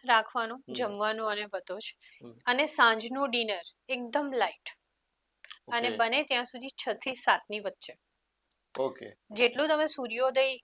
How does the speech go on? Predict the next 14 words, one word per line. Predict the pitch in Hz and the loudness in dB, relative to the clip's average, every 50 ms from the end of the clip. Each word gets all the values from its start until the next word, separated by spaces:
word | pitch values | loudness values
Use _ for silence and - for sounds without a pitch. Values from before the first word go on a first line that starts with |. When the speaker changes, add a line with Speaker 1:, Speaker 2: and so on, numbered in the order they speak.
| _ _ | _ _
Speaker 1:
સૂર્યાસ્ત | - - - 247 233 233 262 269 277 277 - - 254 | -10 -6 -4 -4 2 6 6 6 6 4 -2 -6 -2
પહેલા | - - 226 208 220 247 | 4 4 6 6 6 4
જમી | 240 247 233 214 202 | 2 0 -6 -6 -8
લેશો, | 190 - - - - - | -10 -10 -14 -16 -16 -16
Speaker 2:
હમ. | 190 _ - 240 - 110 104 | -16 _ -14 -12 -12 -12 -12
Speaker 1:
એટલે | 98 - 339 | -4 -2 -2
સૂર્યની | 330 - - 277 269 269 294 320 320 330 320 | 0 0 0 0 4 6 6 6 6 4 4
હાજરીમાં | - 254 233 226 240 240 247 226 202 180 - _ _ _ _ - - - - | 4 4 4 4 2 -2 -2 -4 -4 -10 -20 _ _ _ _ -20 -18 -12 -8
Speaker 2:
હમ. | 139 135 | -6 2
Speaker 1:
જેટલું | 240 262 254 262 277 311 | 2 2 4 4 0 2
જમશો | 269 285 254 233 240 - - 240 220 233 - _ _ | 2 2 0 0 -2 -2 -2 -2 -2 -4 -10 _ _
એટલું | 240 240 233 262 285 | -4 -4 -2 -4 -2
તમારું | 285 269 254 247 247 254 254 | -2 -2 -2 0 -2 -2 -2
બોડી | 226 226 208 208 202 240 277 269 | 2 2 2 2 2 -2 -6 -2